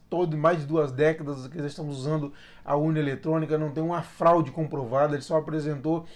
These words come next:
matérias de fake news que tem aí pela internet, já devidamente desmentida pela,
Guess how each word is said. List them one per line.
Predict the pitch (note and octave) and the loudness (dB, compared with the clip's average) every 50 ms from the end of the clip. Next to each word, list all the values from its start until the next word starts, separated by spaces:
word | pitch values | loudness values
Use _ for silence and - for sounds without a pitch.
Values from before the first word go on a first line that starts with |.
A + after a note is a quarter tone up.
| - - - - | -18 -20 -18 -14
matérias | C#3 C#3+ E3 F3 E3+ E3+ - - - F3 E3+ F#3 F#3+ F#3 E3+ E3+ E3 D#3+ D3+ C#3 | -6 -2 -2 0 -2 -2 -6 -4 0 4 6 6 6 6 4 4 2 2 0 -2
de | C#3 D3+ | -6 -8
fake | C#3+ - - G3 F#3+ G3 - - - | -10 -6 -2 0 0 0 0 -2 -4
news | D#3+ D3+ D3 D#3+ F3 F#3+ F#3+ F3 - | -2 -2 0 2 2 2 0 0 -2
que | - E3 | -6 -10
tem | C#3+ - E3+ D#3 D#3 | -6 -4 -2 0 0
aí | D#3 D3+ D3+ | 0 0 0
pela | D#3 E3 D#3+ D#3+ | 0 0 0 0
internet, | D3+ - D#3+ D3+ C#3 C#3 D3 D#3 E3+ E3+ F3+ E3 D3 | 0 0 -2 -2 -2 0 0 0 0 0 -2 -6 -6
já | C#3 C#3+ C#3+ D3 D#3 F3 F3 - - - - - - | 0 4 6 6 6 4 2 -2 -12 -20 -20 -12 -6
devidamente | C3 C#3+ C#3 C3+ F3+ D#3+ E3 D3+ C#3 C#3 D3 D#3+ D#3+ | -4 -4 -4 -4 -2 2 4 4 4 2 0 0 -2
desmentida | C3 C3 D3 D#3+ D#3+ D3 C3 - - D#3 D#3+ F3 D#3+ D#3+ D#3 - - - - - - - - | -2 -4 -4 -2 -2 -2 -4 -6 -6 -2 -2 0 0 0 -2 -2 -6 -14 -20 -20 -20 -4 2
pela, | D#3+ D#3+ E3 E3 E3 E3 D#3 - | 4 4 6 6 6 6 4 2